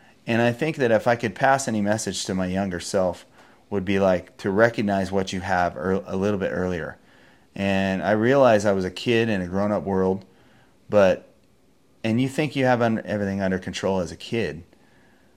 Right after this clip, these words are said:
But looking back, I just woulda, wish I would have listened to my dad a little bit earlier and,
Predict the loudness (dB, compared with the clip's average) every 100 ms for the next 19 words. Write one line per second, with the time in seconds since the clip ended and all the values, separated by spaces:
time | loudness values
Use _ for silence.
0 | _ _ _ _ 2 4 4 2 0 4
1 | 6 6 4 0 -2 -4 -4 0 0 0
2 | -4 _ _ _ _ -8 -4 -2 -2 -2
3 | -4 -4 -4 -4 -6 -6 -8 -2 0 0
4 | 0 -4 -6 -6 -4 -2 -2 -2 -6 -8
5 | -12